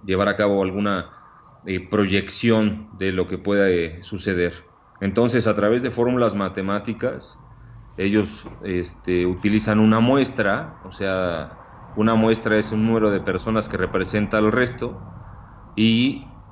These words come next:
hacen, digamos, este, sus posibilidades, ¿no? O sea, cálculos que nos lleven a, a, a las, a la cantidad que posiblemente sea.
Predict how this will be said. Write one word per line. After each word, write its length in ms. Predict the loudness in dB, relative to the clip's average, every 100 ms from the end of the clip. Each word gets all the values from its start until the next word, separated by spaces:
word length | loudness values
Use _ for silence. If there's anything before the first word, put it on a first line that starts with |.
| -4
hacen, 540 | -2 -2 -2 -2 -4
digamos, 480 | -4 -2 -2 -4 -6 -6
este, 720 | -6 -8 -8 -6 -4 -6 -10
sus 260 | -8 -8
posibilidades, 760 | -4 -2 0 2 4 4 4 2
¿no? 100 | -2
O 80 | -2
sea, 160 | -4 0
cálculos 400 | 0 0 -2 -4
que 80 | -4
nos 160 | -2
lleven 260 | 0 0 0
a, 80 | -2
a, 420 | -4 -8 -8 -4
a 40 |
las, 220 | -2 -2 -2
a 60 |
la 140 | -2 0
cantidad 460 | -2 -2 0 0
que 160 | 0 -2
posiblemente 640 | -2 -2 0 2 0 0 -2
sea. 420 | 0 0 -2